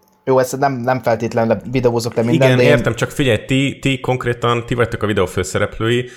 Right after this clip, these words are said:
Speaker 2: az ember gondolhatná azt is, hogy ti ezt így meg-, megszerveztétek, és akkor mivel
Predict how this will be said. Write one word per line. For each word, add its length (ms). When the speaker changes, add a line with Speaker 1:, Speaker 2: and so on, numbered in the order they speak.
Speaker 2:
az 320
ember 240
gondolhatná 580
azt 140
is, 100
hogy 180
ti 120
ezt 200
így 140
meg-, 200
megszerveztétek, 800
és 140
akkor 300
mivel 420